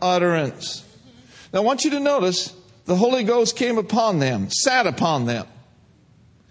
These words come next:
and filled them. Now, the infilling of the Holy Spirit,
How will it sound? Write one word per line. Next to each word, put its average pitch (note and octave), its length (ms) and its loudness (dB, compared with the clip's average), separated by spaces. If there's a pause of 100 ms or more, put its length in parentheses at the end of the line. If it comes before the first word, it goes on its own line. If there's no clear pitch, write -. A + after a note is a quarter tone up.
(460)
and G3+ 220 0
filled B3 580 -2
them. G#2+ 380 -6 (1500)
Now, A#3 200 2
the G#3 100 -2
infilling C#4+ 600 -2
of G#3+ 100 0
the G3 120 -2
Holy G3+ 280 -2
Spirit, G3 680 -4